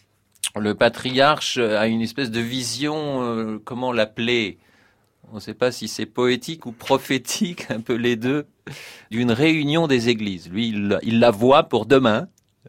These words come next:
Et je voudrais vous lire, euh, comment il exprime cela. Il part de,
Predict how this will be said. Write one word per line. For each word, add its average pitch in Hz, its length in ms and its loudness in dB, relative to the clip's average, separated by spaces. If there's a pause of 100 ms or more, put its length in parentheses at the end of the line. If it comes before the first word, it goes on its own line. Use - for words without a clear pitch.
(640)
Et 117 260 2
je 113 80 -4
voudrais 127 320 2
vous 127 140 -2
lire, 156 340 0
euh, 113 260 2
comment 127 280 -2
il 117 120 -4
exprime 117 440 -4
cela. 87 400 -4 (960)
Il 104 240 -4
part 143 480 4
de, 92 1400 -2